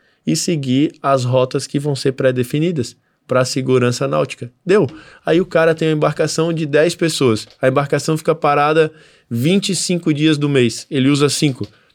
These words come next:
Ele pode botar e fazer o taxi boat, Uber boat, que é o que tem na Ilha do Mel, aqui do lado, cara. E aí ele vai poder oferecer um serviço de dez reais pra ir pro centro de Floripa em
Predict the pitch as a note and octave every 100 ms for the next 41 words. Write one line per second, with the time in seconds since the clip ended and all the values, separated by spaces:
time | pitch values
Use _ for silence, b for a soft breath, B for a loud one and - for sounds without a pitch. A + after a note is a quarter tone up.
0 | b - G3+ - D3+ D3 C#3+ D#3 C#3+ C#3+
1 | E3+ D#3 D3+ D3+ C3+ - C3+ A#2+ C#3 C#3+
2 | B2+ B2+ C3 A#2+ C#3+ D3+ E3+ D#3+ D#3+ -
3 | D#3 E3+ b b b E3 D#3+ E3 D#3+ E3
4 | F3+ F#3+ E3 F#3+ D#3+ D#3+ F#3+ D3 - G#2
5 | b b b b b b b b b _
6 | E3 D3+ D#3 E3+ D#3+ D#3 D#3 D3+ D3 D3
7 | C#3+ C3+ D3 D3 C#3 B2+ B2+ C3 B2+ A#2+
8 | C#3 F3 E3 D#3+ C#3+ - C3+ C#3+ D3+ -
9 | D3+ E3+ - - _ _ B2+ A#2+ D3+ C#3+
10 | D#3 D#3+ D3+ C#3 C3 A#2+